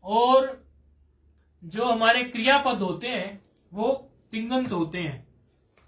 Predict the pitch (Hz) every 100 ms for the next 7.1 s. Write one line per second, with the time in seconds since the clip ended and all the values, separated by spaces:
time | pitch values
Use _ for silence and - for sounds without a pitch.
0 | _ _ _ - 196 233 269 285 277 269
1 | 240 226 233 233 214 240 214 202 202 233
2 | 330 - _ _ - 190 196 214 247 -
3 | - _ _ _ _ 165 226 240 185 190
4 | 208 208 190 220 196 196 226 214 208 226
5 | 240 226 220 220 240 226 208 220 226 226
6 | 196 254 240 202 - _ _ _ _ 180
7 | 202